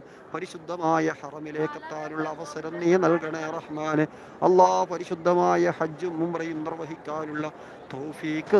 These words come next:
നീ നൽകണേ റഹ്മാനെ. اللهم ربنا آتنا في الدنيا حسنة وفي الآخرة حسنة وقنا عذاب النار. ربنا تقبل منا إنك أنت السميع العليم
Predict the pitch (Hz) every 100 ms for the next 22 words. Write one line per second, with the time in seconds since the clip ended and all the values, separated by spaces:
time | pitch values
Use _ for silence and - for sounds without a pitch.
0 | 160 180 165 170 160 170 160 156 - 151
1 | 156 151 156 - - - 165 180 175 175
2 | 165 165 180 175 170 165 180 180 180 165
3 | 165 175 175 156 156 170 147 151 175 151
4 | 156 143 - 156 156 - - - 139 -
5 | 147 151 143 151 156 151 156 156 - 151
6 | 143 - 151 156 - 175 160 175 175 165
7 | 185 160 170 165 160 160 160 156 160 151
8 | 160 160 - - - - 165 160 175 180
9 | 180 170 170 175 160 175 185 180 180 180
10 | 180 185 170 165 156 - 185 170 175 185
11 | 175 - 160 170 156 165 151 156